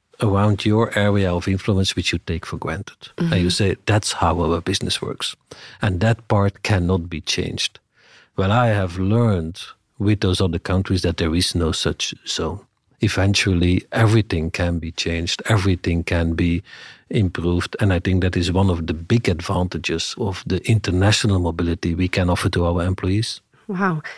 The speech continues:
Speaker 2: And what do you need, just time to get that changed?
Speaker 1: You need to have exposure in the
Speaker 2: Yeah.
Speaker 1: first place, huh? Because people can talk to you about certain things in different markets, in different companies, but being there,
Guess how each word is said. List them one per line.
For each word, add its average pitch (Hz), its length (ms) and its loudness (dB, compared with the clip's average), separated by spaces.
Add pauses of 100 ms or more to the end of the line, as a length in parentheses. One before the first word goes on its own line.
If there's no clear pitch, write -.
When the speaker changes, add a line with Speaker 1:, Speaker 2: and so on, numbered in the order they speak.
(120)
Speaker 2:
And 208 100 2
what 240 120 2
do 214 80 2
you 175 100 4
need, 156 320 2
just - 200 -4 (180)
time 220 540 2 (400)
to 180 140 -2
get 165 320 2
that 165 220 -4
changed? 180 680 0 (420)
Speaker 1:
You 135 160 4
need 117 160 4
to 120 100 2
have 98 200 0
exposure 95 600 -2 (160)
in 104 140 -4
the 90 80 -2
Speaker 2:
Yeah. 180 140 0
Speaker 1:
first 92 220 -2
place, - 360 -14
huh? 107 140 2 (120)
Because - 500 -2
people 104 260 0
can 85 320 -8
talk 98 300 -2
to 113 80 2
you 110 360 4
about 98 380 2
certain 101 420 0
things 104 340 0
in 95 180 0
different 98 360 0
markets, 98 480 2
in 95 140 2
different 90 360 -4
companies, 95 520 0
but 90 320 -2
being 117 400 6
there, 87 340 0